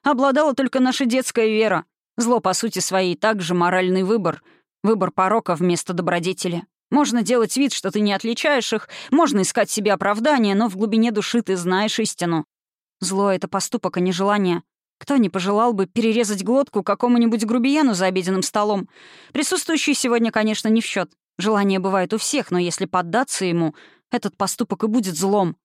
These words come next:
а само желание — нормально». «О нет, зло — это как раз подавлять такие желания. Я свои порывы не подавляю».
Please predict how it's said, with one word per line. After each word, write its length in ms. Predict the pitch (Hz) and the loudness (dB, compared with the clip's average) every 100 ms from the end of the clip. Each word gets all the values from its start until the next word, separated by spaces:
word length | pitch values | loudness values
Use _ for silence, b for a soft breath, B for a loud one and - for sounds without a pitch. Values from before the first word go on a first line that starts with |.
| _ - | _ -6
а 80 | 196 | -4
само 260 | 202 190 | 0 0
желание — 440 | 196 208 190 185 165 | 0 0 0 2 2
нормально». 640 | 190 196 202 185 170 160 _ _ _ _ | 2 2 2 4 2 -2 _ _ _ _
«О 140 | 311 285 | 2 4
нет, 380 | 226 214 202 190 | 4 2 0 -2
зло — 320 | 214 262 320 | 0 2 2
это 160 | 320 | 0
как 180 | 269 247 | -2 0
раз 160 | 240 262 | 0 0
подавлять 460 | 277 269 254 247 | 0 0 2 0
такие 280 | 220 208 202 | -2 -4 -2
желания. 520 | 185 190 180 175 160 - B B B | -2 0 2 2 -2 -6 B B B
Я 220 | 311 339 | 2 2
свои 260 | - 302 | 0 0
порывы 320 | 277 240 240 247 | 2 2 4 4
не 100 | 233 | 4
подавляю». 640 | 233 208 185 170 170 165 | 2 0 2 2 2 0